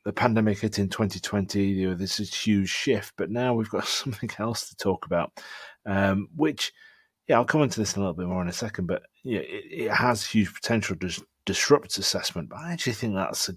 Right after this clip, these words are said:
good thing. I think assessment needs a bit of a, a shake-up.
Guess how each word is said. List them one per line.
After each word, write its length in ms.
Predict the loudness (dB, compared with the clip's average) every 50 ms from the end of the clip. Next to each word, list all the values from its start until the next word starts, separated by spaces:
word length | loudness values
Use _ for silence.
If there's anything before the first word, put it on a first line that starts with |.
| 2 4
good 200 | 6 6 4 2
thing. 220 | 0 -2 -2 0
I 100 | -2 -2
think 260 | -2 0 -2 -2 -2 _ _ _ -4
assessment 680 | 0 2 4 4 4 2 0 -2 -2 -2 -2 -4 -4 -6 -6
needs 680 | -2 0 2 2 4 4 4 4 4 4 4 2 0 -2
a 60 | -2
bit 140 | -2 -2 -2
of 140 | -2 -2 -2
a, 140 | -4 -4 -6 -10 -18 -18 -18 -18 -18 -20 -18 _ -6
a 60 | -2
shake-up. 600 | 0 0 0 0 0 -2 -4 -6 -8 -8 -8 -10